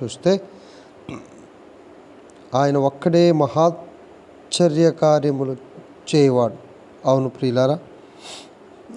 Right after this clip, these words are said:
మనం చూస్తే ఆయన మహా ఆశ్చర్య కార్యాలు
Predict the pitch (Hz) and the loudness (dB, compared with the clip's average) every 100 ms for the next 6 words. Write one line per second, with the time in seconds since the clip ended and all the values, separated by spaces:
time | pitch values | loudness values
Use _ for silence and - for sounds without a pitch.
0 | - - - 175 156 147 196 196 175 208 | -20 -8 0 0 0 -2 0 2 2 0
1 | 190 - 143 135 131 120 156 147 165 160 | 0 0 -2 -2 -4 -2 0 0 -2 -4
2 | - 202 175 - 156 147 143 | -2 -2 -2 -2 -2 -2 -4